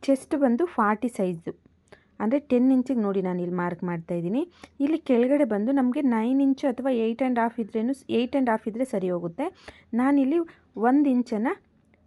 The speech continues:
ಡಾಟಿಗೆ ತೊಗೋತಾ ಇದ್ದೀನಿ. ಅಂದರೆ ಇಲ್ಲಿ ಡೌನ್ ಬಂದು ನೈನ್ ಆ್ಯಂಡ್ ಹಾಫ್ ಅಥವಾ, ಆ, ಸೇಮ್ ಟೆನ್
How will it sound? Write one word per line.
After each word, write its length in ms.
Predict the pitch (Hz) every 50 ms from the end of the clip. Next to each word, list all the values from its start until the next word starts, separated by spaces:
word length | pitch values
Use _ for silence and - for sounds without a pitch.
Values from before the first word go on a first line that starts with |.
| _ -
ಡಾಟಿಗೆ 400 | 190 220 220 226 226 - 226 - -
ತೊಗೋತಾ 300 | 196 180 190 185 - 185 180
ಇದ್ದೀನಿ. 200 | 180 196 240 269
ಅಂದರೆ 140 | 262 262 294 277 247 247
ಇಲ್ಲಿ 180 | 240 269 330 - - - _ _ - 247 - 202 196
ಡೌನ್ 200 | 220 226 254 262 240 226
ಬಂದು 160 | 226 240 285 294 262
ನೈನ್ 220 | 220 202 208 220 226
ಆ್ಯಂಡ್ 160 | 226 226 214 214
ಹಾಫ್ 140 | 214 214 - 233 220
ಅಥವಾ, 200 | 220 254 302 403 - - - - - - _ _ -
ಆ, 60 | 277 254 233 214 - - -
ಸೇಮ್ 240 | 262 269 277 254 240 -
ಟೆನ್ 180 | 240 226 240